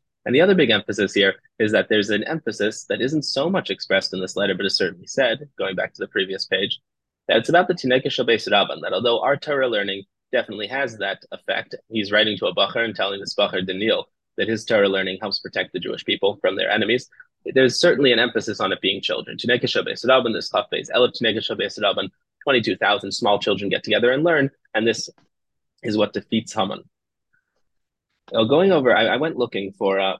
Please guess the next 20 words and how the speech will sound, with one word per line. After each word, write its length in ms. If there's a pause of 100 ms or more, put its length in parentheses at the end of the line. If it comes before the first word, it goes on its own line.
for 100
more 220
letters 360
related 400
to 80
this 220
topic 380
of 220
the 320
twenty-two 440
thousand 420
children 480 (760)
being 300
the 300 (720)
thing 260
that 160
caused 280
the 60
Purim 280
miracle. 480